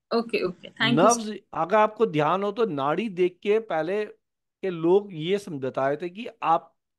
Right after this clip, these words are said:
Speaker 2: क्या चल रहा है, आपकी कौन सी प्लैनेटरी इफेक्ट भी बता देते थे
Speaker 1: हम्म।
Speaker 2: नाड़ी से ही।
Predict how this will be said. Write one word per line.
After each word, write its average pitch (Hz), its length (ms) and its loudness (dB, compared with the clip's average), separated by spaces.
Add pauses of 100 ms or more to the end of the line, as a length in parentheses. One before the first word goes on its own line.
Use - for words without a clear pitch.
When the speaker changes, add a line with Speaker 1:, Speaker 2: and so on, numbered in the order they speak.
(120)
Speaker 2:
क्या 190 180 6
चल 185 200 0
रहा 180 140 0
है, 208 60 -4
आपकी 160 360 -4
कौन 196 280 -2
सी 226 320 -2 (640)
प्लैनेटरी 214 880 2
इफेक्ट 202 320 0
भी 220 120 -2
बता 175 220 2
देते 139 280 -2
थे 107 80 -12
Speaker 1:
हम्म। - 500 -12
Speaker 2:
नाड़ी 151 320 4
से 135 160 -6
ही। 104 200 -10